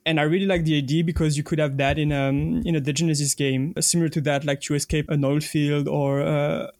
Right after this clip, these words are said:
whatever Neo-Libyans plantation or whatever. But there still needs to be decisions to be made and everything. And so that could be, like, a nice way to push stuff forward and to force actions and everything.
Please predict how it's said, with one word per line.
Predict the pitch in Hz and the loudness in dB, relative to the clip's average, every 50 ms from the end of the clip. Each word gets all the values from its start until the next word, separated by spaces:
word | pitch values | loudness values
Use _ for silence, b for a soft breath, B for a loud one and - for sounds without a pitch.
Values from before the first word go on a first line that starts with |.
| _ _ | _ _
whatever | 156 160 156 160 156 160 | -2 0 0 2 2 2
Neo-Libyans | 160 156 151 147 151 160 135 151 143 143 151 - - | 2 2 2 2 2 0 0 0 0 0 0 -2 -2
plantation | - 151 147 151 147 147 143 - - 143 139 143 | 0 -2 0 0 0 0 0 0 -2 0 0 0
or | 139 131 131 | 0 0 0
whatever. | 135 135 135 - 135 131 - - _ _ _ - 139 | 0 -2 -2 -4 -4 -8 -10 -12 _ _ _ -6 -2
But | 143 151 139 - - - | -2 -2 -2 -2 -10 -12
there | 185 175 151 151 147 156 | -8 -4 -2 -2 0 -2
still | 151 - - - 165 | -2 -4 -2 -2 0
needs | 156 156 147 - | 0 0 -2 -2
to | - 151 | -6 -4
be | 139 143 131 | -2 -2 0
decisions | 147 147 - - 151 151 143 143 151 | 0 0 0 0 0 0 -2 -2 -2
to | - 160 143 | -2 -4 -2
be | - 180 | 0 0
made | 165 147 143 139 139 | 0 2 2 0 0
and | 135 | 0
everything. | 139 139 143 147 - - 131 135 139 - | 0 0 -2 -2 -2 -2 -2 -2 -2 -2
And | - 160 156 | -2 -2 -2
so | - 165 | -2 0
that | 147 151 151 - | -2 -2 -4 -2
could | - 165 147 | -4 -2 -2
be, | 160 143 | 0 -2
like, | 143 139 - | -2 -2 -2
a | 147 | -2
nice | 139 135 139 143 - - | 0 0 0 -2 -2 -2
way | 143 143 | -2 -2
to | 139 - 160 | -2 -4 -6
push | - - 175 170 156 - - - - - _ | -2 -2 -2 -2 -2 -2 -4 -6 -6 -6 _
stuff | - - - 156 151 | -6 -2 -2 -4 -4
forward | - - 156 151 147 143 143 143 147 135 147 | -2 0 0 2 2 2 2 2 0 0 0
and | 139 143 - | -2 -2 -2
to | - 165 151 | -2 -4 -2
force | - - 156 143 139 143 147 - - b b b b b b b | -2 -2 0 0 2 2 0 0 -2 b b b b b b b
actions | 131 139 139 - - - 156 135 135 135 135 - - - _ | -2 -2 -2 0 -2 -2 0 0 0 0 -2 -4 -6 -8 _
and | - 160 156 | -2 0 0
everything. | 147 147 151 151 - 139 127 135 - | 2 0 -2 -2 -2 -2 -2 -2 -4